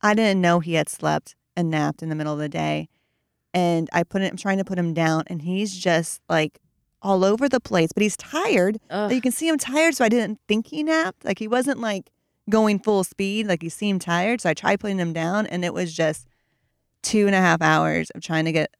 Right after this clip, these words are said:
Speaker 1: a four-year-old
Speaker 2: Oh,
Speaker 1: to sit
Speaker 2: no.
Speaker 1: still and be okay. And then meanwhile, the girls are in their room listening to stories. So then that, they didn't fall asleep until ten o'clock.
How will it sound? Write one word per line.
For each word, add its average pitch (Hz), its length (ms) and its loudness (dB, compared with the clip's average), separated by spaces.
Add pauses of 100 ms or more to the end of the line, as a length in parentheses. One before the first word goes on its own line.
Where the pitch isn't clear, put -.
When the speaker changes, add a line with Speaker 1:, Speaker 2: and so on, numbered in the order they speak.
(300)
Speaker 1:
a 175 60 -4
four-year-old 156 580 0
Speaker 2:
Oh, - 20 -10
Speaker 1:
to 131 80 -10
sit 135 200 -6
Speaker 2:
no. 127 60 -12
Speaker 1:
still 156 580 0 (500)
and 175 100 0
be 165 140 4
okay. 156 320 0
And 180 120 2
then 185 140 2
meanwhile, 220 400 4
the 180 100 2
girls 175 300 0
are 180 100 0
in 160 100 -2
their 151 120 -2
room 156 220 -2
listening 156 300 -6
to 151 60 -8
stories. 165 440 -2
So 170 80 0
then 170 180 0
that, 180 260 4
they 196 140 2
didn't 214 240 0
fall 147 220 2
asleep 151 360 -8
until 156 300 -4
ten 156 260 -8
o'clock. 156 460 -2